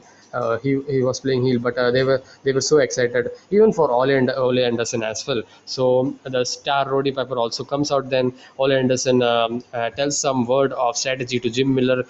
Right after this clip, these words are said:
to have to control the, uh, Jake, Jake Robert. Jake Robert is in a cautious mode. He's, uh, kind of, uh, in a cautious because, uh, maybe they would be attacking or kind of something, that's that kind of mood. Uh, given another advice to, uh,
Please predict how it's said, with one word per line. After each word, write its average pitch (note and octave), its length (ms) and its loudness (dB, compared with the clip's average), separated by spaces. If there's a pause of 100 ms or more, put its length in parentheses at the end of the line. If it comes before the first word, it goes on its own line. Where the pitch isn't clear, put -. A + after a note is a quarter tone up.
(240)
to C3 160 2
have B2 340 -2
to C3+ 60 -10
control B2 420 0
the, A#2+ 260 -2
uh, B2+ 160 0
Jake, B2 280 -2 (240)
Jake C3 320 0
Robert. B2 340 0
Jake D3+ 220 2
Robert D3 400 2
is C3 160 -2
in B2+ 80 -2
a - 20 -4
cautious C#3 420 -2
mode. C#3 260 2 (200)
He's, C#3 280 2
uh, B2 260 2
kind C3 200 -2
of, C3 140 -4
uh, B2 120 0 (260)
in B2+ 100 0
a B2+ 40 0
cautious C3+ 360 -2
because, B2+ 460 0
uh, A#2+ 240 2
maybe C3 560 0
they B2 140 0
would A#2+ 180 2
be A#2+ 80 0
attacking A#2 420 -4
or A2+ 140 -2
kind A#2 200 -6
of A#2 80 -8
something, B2 320 -4
that's A#2 280 -6 (220)
that B2+ 120 -8
kind B2 160 -4
of A#2 100 -4
mood. B2+ 220 2 (240)
Uh, A#2+ 280 2
given E3 220 2
another E3 360 2
advice D3 380 2
to, C#3 380 4
uh, B2+ 380 2